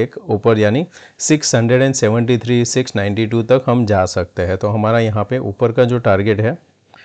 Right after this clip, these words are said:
वो आएगा नाइंटी टू के आसपास आता है, ये आएगा हमारा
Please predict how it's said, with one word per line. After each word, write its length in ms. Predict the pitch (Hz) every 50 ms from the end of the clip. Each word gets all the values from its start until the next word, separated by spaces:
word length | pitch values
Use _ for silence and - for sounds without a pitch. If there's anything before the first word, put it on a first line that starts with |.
| - _ _ -
वो 120 | 113 117 113
आएगा 300 | 104 104 104 104 123 127
नाइंटी 420 | 127 104 98 98 95 92 107 101
टू 160 | 90 101 98 90
के 120 | - 104 87
आसपास 540 | 80 82 85 - - - 85 85 - -
आता 300 | 87 80 - - 82 82
है, 120 | 85 92 - _ _ _ _ _ _ _ _ _ _ _ _ _ _ _ _ _ _ _ -
ये 120 | 110 107 98
आएगा 360 | 90 92 90 90 95 98 95
हमारा 380 | 95 95 95 95 101 - -